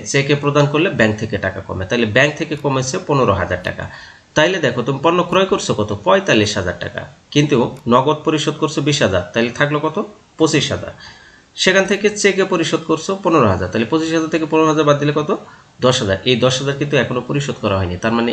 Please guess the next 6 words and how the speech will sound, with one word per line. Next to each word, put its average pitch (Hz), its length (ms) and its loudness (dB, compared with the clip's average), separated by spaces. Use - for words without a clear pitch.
এটি 113 180 0
বাকিতে 101 440 -2
রয়েছে, 87 340 -4
এটা 113 300 2
বাকিতে 110 460 -2
রয়েছে। 87 340 -4